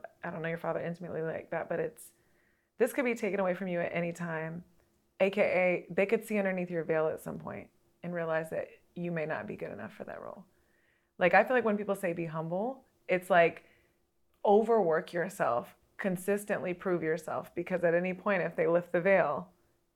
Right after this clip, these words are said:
and they see that you feel like you're not, you're not, you're not deserving of this,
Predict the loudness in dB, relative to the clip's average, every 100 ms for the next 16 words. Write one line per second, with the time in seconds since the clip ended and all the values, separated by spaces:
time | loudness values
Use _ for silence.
0 | -4 0 0 0 0 2 2 2 0 2
1 | 4 2 0 -4 -2 -2 -4 -8 _ _
2 | _ _ _ _ -6 -2 0 0 0 -4
3 | -12 _ _ _ _ _ _ _ _ _
4 | _ _ _ _ _ _ -8 0 2 4
5 | 4 2 4 4 4 -2 -4 -4 -4